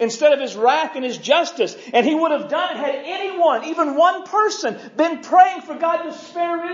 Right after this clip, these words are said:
Israel. But because no one prayed, God didn't spare them.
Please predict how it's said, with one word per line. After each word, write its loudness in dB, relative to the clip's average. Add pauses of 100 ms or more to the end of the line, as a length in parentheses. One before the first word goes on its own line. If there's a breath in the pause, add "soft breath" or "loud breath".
Israel. -6 (120 loud breath)
But 4
because 2
no 6
one 0
prayed, 0 (2000)
God -6
didn't -14 (360)
spare -8
them. -18